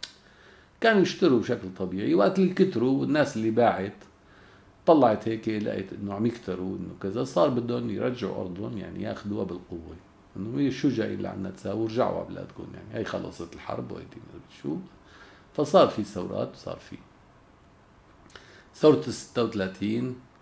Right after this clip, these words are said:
كانوا معظمهم من الناس اللي انباعت أراضيهم على، على المشاع، يعني أراضي كانت البدو، معظمهم بدو، بدو، ب-، بدو فلسطين، باعوا لأنه أرض على، على المشاع باسم الشيخ،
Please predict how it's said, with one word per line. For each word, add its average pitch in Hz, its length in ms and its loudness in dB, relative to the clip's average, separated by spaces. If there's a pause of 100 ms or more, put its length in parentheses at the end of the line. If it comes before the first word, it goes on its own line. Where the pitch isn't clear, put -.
(540)
كانوا 113 340 0
معظمهم 113 600 2
من 101 80 2
الناس 104 440 -2
اللي 95 520 -6
انباعت 131 580 2
أراضيهم 95 560 0
على، 113 280 2
على 120 320 2
المشاع، 92 720 -2
يعني 90 340 -8
أراضي 113 320 0
كانت 101 300 -8
البدو، 104 360 0
معظمهم 95 520 -4
بدو، 92 240 -8 (140)
بدو، 104 200 -2
ب-، 104 400 0
بدو 131 240 -2
فلسطين، - 720 -10
باعوا 127 380 4
لأنه 131 320 -2
أرض 151 160 2
على، 135 220 4
على 131 380 2
المشاع 110 680 -2 (140)
باسم 127 220 -4
الشيخ، 98 400 -4